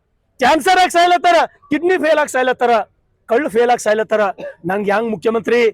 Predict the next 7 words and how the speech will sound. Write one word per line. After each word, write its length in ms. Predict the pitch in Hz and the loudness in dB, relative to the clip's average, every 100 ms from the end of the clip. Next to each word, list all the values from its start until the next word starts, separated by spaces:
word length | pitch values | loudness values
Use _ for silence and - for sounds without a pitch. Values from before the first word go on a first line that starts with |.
| - _ 143 | -4 _ -2
ದೇವರಾಜ್ 340 | 214 233 226 233 | 2 2 2 -2
ಅರಸು 120 | 233 | -4
ಅಂತವ್ರಿಗೆ 320 | 233 233 233 | -2 -2 0
ನಾನ್ 120 | 233 240 | -2 0
ನೋಡ್ಲಿ? 220 | 240 277 - - _ - _ _ _ _ _ 170 | -2 -2 -8 -18 _ -20 _ _ _ _ _ -10
ಮುಖ್ಯಮಂತ್ರಿ 540 | - 233 214 214 277 392 - _ _ - - - | -6 -4 -2 -2 0 2 0 _ _ -20 -20 -6
ನನಗ್ 180 | 214 233 | -4 -2